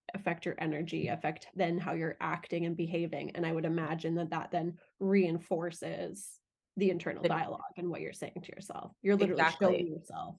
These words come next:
Speaker 1: that
Speaker 2: Yeah.
Speaker 1: w-, the negative things are coming true.
Speaker 2: Yeah, big
Speaker 1: Yeah.
Speaker 2: time. Do you feel that too?
Speaker 1: Definitely. And I think that's something, um, this might be a bigger topic for another day, but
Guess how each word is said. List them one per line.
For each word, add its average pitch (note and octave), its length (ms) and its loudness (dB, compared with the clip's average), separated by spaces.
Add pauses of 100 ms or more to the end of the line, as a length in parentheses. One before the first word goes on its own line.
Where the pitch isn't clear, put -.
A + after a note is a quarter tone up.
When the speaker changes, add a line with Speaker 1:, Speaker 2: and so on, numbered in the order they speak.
(120)
Speaker 1:
that - 160 -6 (100)
Speaker 2:
Yeah. F#3 160 4
Speaker 1:
w-, E3+ 280 0 (100)
the F3+ 80 2
negative D#3+ 380 0
things E3+ 260 -2
are - 80 -4
coming - 280 -6
true. - 400 -10 (220)
Speaker 2:
Yeah, - 140 2 (640)
big E3 140 -4
Speaker 1:
Yeah. - 0 -
Speaker 2:
time. - 260 -6 (440)
Do F3 80 -4
you E3+ 120 0
feel E3+ 220 0
that E3+ 160 4
too? G3 300 -2 (720)
Speaker 1:
Definitely. - 680 2 (100)
And G#3 100 6
I G3 60 10
think G3+ 200 4
that's F3+ 220 -2
something, F#3 680 -2
um, F3+ 480 -4 (800)
this G#3+ 360 2
might E3+ 200 2
be F3 160 4
a E3+ 60 0
bigger E3 360 2
topic E3 340 -4
for - 100 -4
another E3 280 -2
day, F#3+ 500 6
but G3+ 320 2